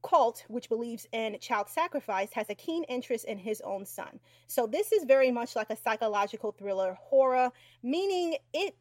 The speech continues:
shows perfectly how an individual can get into someone's mind. And I told you guys this previously, but I just have, like, an interest, um, with cult, with,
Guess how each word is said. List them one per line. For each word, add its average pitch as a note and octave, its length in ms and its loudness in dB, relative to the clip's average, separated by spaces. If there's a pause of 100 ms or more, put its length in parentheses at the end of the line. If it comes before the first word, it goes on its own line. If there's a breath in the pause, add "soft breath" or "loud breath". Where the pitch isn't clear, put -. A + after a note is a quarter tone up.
(100)
shows C4+ 480 2
perfectly C#4+ 600 -6
how A#3+ 280 0
an G#3+ 100 -2
individual A3+ 600 -4
can G3+ 240 -10
get G3+ 180 -4
into G#3 260 -12
someone's G3 460 -8
mind. F#3+ 460 -8 (380 loud breath)
And C4+ 120 4
I D4+ 80 2
told G4+ 260 0
you G4+ 120 2
guys C#4+ 280 0
this B3 220 -2
previously, C#4 680 -4
but A#3+ 220 0
I C#4+ 140 -6
just F4+ 220 -10
have, C4 260 -2
like, A3+ 220 -2
an - 160 -10
interest, B3 640 -6 (480 loud breath)
um, G#3+ 520 -2
with G3+ 360 -4 (120)
cult, C4+ 540 4
with, G#3 440 -4